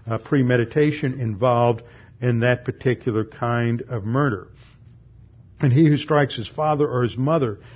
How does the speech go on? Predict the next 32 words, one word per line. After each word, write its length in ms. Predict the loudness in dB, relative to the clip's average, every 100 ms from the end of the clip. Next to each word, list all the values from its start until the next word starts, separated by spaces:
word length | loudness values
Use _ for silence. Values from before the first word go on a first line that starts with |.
| -20
shall 240 | -6 -4 -4
surely 460 | -4 0 2 2
be 160 | 0 -4
put 300 | -2 -4 -4
to 80 | 0
death." 360 | 2 2 -2 -14 -20 -20
So 200 | -2 0
if 100 | 2
you 160 | 2 0
have 400 | 0 2 2 0
a, 240 | -6 -8 -14 -20 -20 -12
a 100 | -10
parental 760 | -8 -2 0 2 2 2 0 0
abuse, 600 | -2 -4 -2 -4 -8 -12 -20 -20 -20 -20 -20 -20 -8
then 440 | 0 2 2 0
that 300 | 2 2 0
is 300 | -2 -2 -4
punishable 720 | -6 -2 0 0 -2 -2 0 0
by 240 | 0 -2
capital, 720 | -2 -2 -2 -2 -2 -2 -6 -12 -20 -10
uh, 120 | -10
punishment, 720 | -4 0 0 0 -2 -2 -2 -4
and 240 | -4 -2
the 140 | -2 -4
child's 460 | -4 -2 -2 -2
life 400 | -2 -2 0 -2
should 280 | -4 -8 -6
be 120 | -8
taken 600 | -4 -4 -4 -4 -4 -4 -8 -20 -4
in 200 | 0 0
order 420 | 0 0 2 2
to 500 | -2 -2 0 2 -2